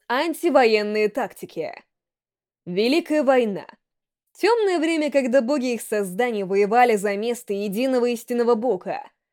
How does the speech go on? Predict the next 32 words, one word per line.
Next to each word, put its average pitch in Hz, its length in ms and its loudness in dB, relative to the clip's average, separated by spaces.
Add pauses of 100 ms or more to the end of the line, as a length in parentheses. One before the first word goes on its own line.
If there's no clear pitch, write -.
(260)
словно 214 400 2
смеясь 277 420 -4
над 233 160 -4
разрушенным 226 600 -2
миром 208 340 0
и - 20 -6
мимолётными 233 600 -2
жизнями 214 420 -2
тех, 269 280 -4
кто 254 120 -4
в 233 40 -2
ней 247 120 0
участвовал, - 760 -6 (360)
как 240 240 -2
будто 466 260 0
им 311 200 -2
было 285 240 -2
мало 277 320 -2
разорвать 240 420 0
небо 240 300 0
и - 20 0
землю 240 320 0
на 233 140 0
части. - 600 -10 (460)
Они 190 240 -2
продолжали 247 540 4
растаптывать 254 760 -2
мир 262 260 -4
до 185 120 -2
его 196 160 -2
полного 233 480 2
истощения. 180 960 -6